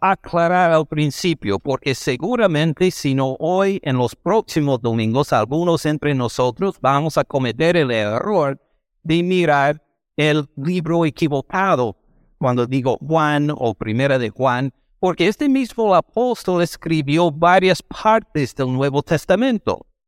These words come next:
Escribió su evangelio con el nombre Juan. Por ejemplo, si les pido que busquen Juan capítulo uno, versículo uno, mírenlo ahora, búsquenlo ahora, Juan uno uno,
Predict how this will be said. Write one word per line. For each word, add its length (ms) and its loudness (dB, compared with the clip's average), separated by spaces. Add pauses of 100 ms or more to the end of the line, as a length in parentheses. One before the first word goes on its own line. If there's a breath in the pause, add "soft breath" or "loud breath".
(140)
Escribió 720 -2
su 240 -4
evangelio 840 0
con 220 -2
el 120 0
nombre 480 -2
Juan. 520 0 (500)
Por 140 0
ejemplo, 420 2
si 140 -2
les 160 -4
pido 260 -2
que 180 0
busquen 680 -4
Juan 720 -2 (460)
capítulo 480 0
uno, 320 -2
versículo 680 -2
uno, 520 -2 (200)
mírenlo 460 2
ahora, 380 2
búsquenlo 600 0
ahora, 300 2
Juan 600 0
uno 480 -4
uno, 540 -2